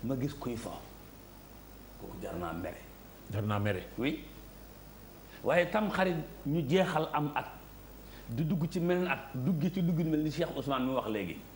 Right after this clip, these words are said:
Speaker 1: Jenn waaye moom ñoo bëgg koo foye, kooku jar naa mere.
Speaker 2: Jar naa, dëgg la.
Speaker 1: Dafa def benn critique. Waaw, kii mooy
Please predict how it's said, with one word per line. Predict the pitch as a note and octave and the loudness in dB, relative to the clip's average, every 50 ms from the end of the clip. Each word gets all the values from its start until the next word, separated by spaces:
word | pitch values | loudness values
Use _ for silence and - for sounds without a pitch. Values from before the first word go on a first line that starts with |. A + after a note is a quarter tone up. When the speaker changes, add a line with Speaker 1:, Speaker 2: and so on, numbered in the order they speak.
| - - - - - - - - - - - - - - - - - - - - - - | -18 -18 -18 -18 -18 -18 -18 -18 -18 -16 -16 -16 -16 -16 -16 -16 -16 -16 -16 -14 -4 2
Speaker 1:
Jenn | C#3+ A3 A#3 A3 | 4 4 6 8
waaye | G#3 G3+ G3 | 8 8 8
moom | F#3+ F3+ F3 | 6 6 6
ñoo | F3 F3+ | 6 6
bëgg | E3+ D3+ E3 - | 6 4 4 4
koo | - D3 | 4 2
foye, | C#3+ - - C3 A#2 A2 - - - - - - - - | 2 2 2 0 2 0 0 -4 -6 -10 -12 -12 -10 -6
kooku | - C3 - - B2 A2 | -6 -4 -2 -2 -2 0
jar | G#2 G#2+ G2+ F#2+ | 0 -2 -2 -2
naa | F#2+ F#2 F2+ | -4 -4 -4
mere. | E2+ F2 E2 - - - - | -4 -4 -6 -6 -6 -6 -4
Speaker 2:
Jar | F#2 F2 F2+ | -4 -4 -4
naa, | F#2 G2 | -4 -2
dëgg | A2 G#2+ A2 G#2 G2+ F#2 | 0 2 2 2 2 0
la. | F2+ - - - - - - - - - - - - - - - - - - - - - - | -4 -8 -12 -14 -16 -16 -14 -14 -16 -16 -16 -16 -16 -16 -14 -14 -14 -14 -14 -14 -12 -6 -4
Speaker 1:
Dafa | A2+ G#2+ A2+ A#2 A#2 | -2 -2 0 0 0
def | A2 A2+ A2+ | 0 0 0
benn | A#2 B2+ A#2 A#2+ A2+ | 0 0 0 -2 -2
critique. | - - B2+ C3 - - A2+ - - - - - - - - - - - - - - - - - - - - - - - - - - - - - - - - - - - - | -2 0 0 0 0 -2 -6 -6 -8 -12 -16 -16 -16 -16 -16 -16 -16 -16 -16 -14 -16 -16 -16 -16 -16 -16 -16 -16 -16 -16 -16 -16 -16 -18 -18 -18 -18 -18 -18 -18 -14 -10 -6
Waaw, | G#2+ G#2+ G#2 - - | -6 -6 -6 -8 -8
kii | - - F#3 F3 D3+ | -2 0 2 2 2
mooy | B2+ A2+ G#2 G2 | 2 2 0 -2